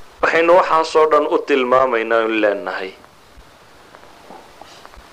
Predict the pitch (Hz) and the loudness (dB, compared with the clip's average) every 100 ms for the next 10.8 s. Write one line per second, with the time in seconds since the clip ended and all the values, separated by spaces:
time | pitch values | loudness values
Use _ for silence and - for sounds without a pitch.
0 | - 117 156 156 143 131 127 127 127 - | -2 2 4 4 4 2 2 2 2 -2
1 | - 135 135 120 110 107 104 - 98 98 | -6 -2 0 0 2 2 2 0 -2 -2
2 | 98 - 110 - - - - - - - | -6 -6 -8 -8 -18 -20 -20 -20 -20 -20
3 | - - 143 143 139 139 - 120 113 117 | -20 -6 0 2 2 0 0 0 0 -6
4 | - - - 117 123 123 110 104 - - | -10 -18 -2 4 6 6 2 -2 -6 -10
5 | - - 117 113 - - - _ - - | -12 -6 -8 -8 -20 -20 -20 _ -20 -20
6 | - - - - - 143 143 143 139 139 | -20 -20 -20 -20 -6 0 4 4 2 -2
7 | - - 120 127 123 110 - 101 107 - | -12 -4 0 2 2 0 -2 -2 -2 -2
8 | 113 117 - _ _ - - - - 139 | -2 -2 -8 _ _ -20 -20 -12 -2 0
9 | 143 143 135 135 131 123 113 113 107 110 | 2 2 2 0 0 0 0 -2 -4 -4
10 | - 101 - 107 101 101 104 | -4 -4 0 2 2 -2 -8